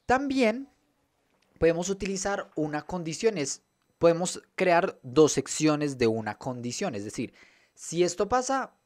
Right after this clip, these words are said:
hacemos esto. Si pasa lo contrario o, o si pasa otra cosa, ¿no? Hacemos otra cosa, ¿vale? De momento vamos a poner a prueba este. Entonces, tenemos vida,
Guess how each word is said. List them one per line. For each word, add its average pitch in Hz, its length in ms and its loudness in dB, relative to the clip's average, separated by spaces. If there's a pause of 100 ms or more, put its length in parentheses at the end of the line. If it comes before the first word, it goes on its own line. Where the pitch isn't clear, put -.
(100)
hacemos 123 380 -2
esto. - 340 -6 (340)
Si - 360 -8
pasa 185 400 -2
lo 214 200 2
contrario 185 800 2
o, 110 140 -4 (140)
o 104 320 0
si 127 140 0
pasa 123 400 -2
otra 190 360 0
cosa, 190 460 -2 (240)
¿no? 190 200 -12 (220)
Hacemos 104 460 -8
otra 107 280 -4
cosa, 254 280 0 (240)
¿vale? 214 260 -6 (640)
De 160 80 -2
momento 247 260 0
vamos 160 220 2
a 165 100 0
poner 127 220 0
a 120 100 0
prueba 135 380 4
este. - 340 -8
Entonces, 98 500 -6
tenemos 135 520 -2
vida, 165 500 2